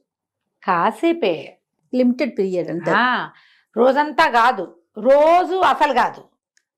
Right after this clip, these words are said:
Speaker 2: ఆ,
Speaker 1: <laughs> రోజంతా
Speaker 2: అంతా సంగతి తర్వాత.
Speaker 1: ఆ, రోజంతా కాదు, రోజు కాదు. ఎప్పుడైనా ఒకసారి ఏమీ చెయ్యబుద్ధి కానప్పుడు, కాకపోవటము, "చెయ్యి వెధవ, ఈ పనులన్నీ ఎవడు చేస్తాడు" అని కాలు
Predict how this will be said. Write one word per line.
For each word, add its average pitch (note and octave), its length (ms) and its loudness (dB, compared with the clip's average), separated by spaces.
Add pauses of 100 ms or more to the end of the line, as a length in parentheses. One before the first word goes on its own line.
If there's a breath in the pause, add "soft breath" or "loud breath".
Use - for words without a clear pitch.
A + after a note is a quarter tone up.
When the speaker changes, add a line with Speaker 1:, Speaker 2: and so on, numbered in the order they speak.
(120)
Speaker 2:
ఆ, G#3 400 -4
Speaker 1:
<laughs> D#4 260 2
రోజంతా A#3+ 340 2
Speaker 2:
అంతా - 20 4
సంగతి C4 320 -2
తర్వాత. F#3+ 380 -2
Speaker 1:
ఆ, F#3 600 0
రోజంతా A#3+ 640 0
కాదు, D4+ 420 0
రోజు B3 560 2
కాదు. A#3+ 480 0 (560 soft breath)
ఎప్పుడైనా E4+ 540 2
ఒకసారి D4 540 0
ఏమీ C#4+ 680 -4
చెయ్యబుద్ధి B3 480 -2
కానప్పుడు, A3+ 520 -2
కాకపోవటము, G#3 960 -2 (360)
"చెయ్యి F4 120 0
వెధవ, A#3+ 520 2
ఈ G3 40 -10
పనులన్నీ G3 400 -6
ఎవడు F#3+ 160 -6
చేస్తాడు" C#4 400 0
అని G#3 260 -2
కాలు A3+ 280 0